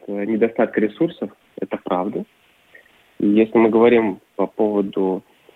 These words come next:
уровня бюджета и финансирования в Латвии, даже по сравнению с той же Литвой и Эстонией, то, конечно, у нас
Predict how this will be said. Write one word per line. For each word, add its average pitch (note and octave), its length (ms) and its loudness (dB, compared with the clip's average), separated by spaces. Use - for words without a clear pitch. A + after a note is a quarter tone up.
уровня G#2+ 640 4
бюджета A2 800 2
и - 200 -6
финансирования G#2+ 680 2
в G#2 60 2
Латвии, G#2+ 540 0
даже G2+ 280 -4
по - 120 -20
сравнению G#2+ 280 0
с - 20 -20
той G#2 140 0
же G2+ 100 0
Литвой G2+ 280 -2
и F#2 40 -2
Эстонией, A#2+ 380 0
то, F#2 100 -6
конечно, A2 460 0
у F#2 80 0
нас G2+ 160 0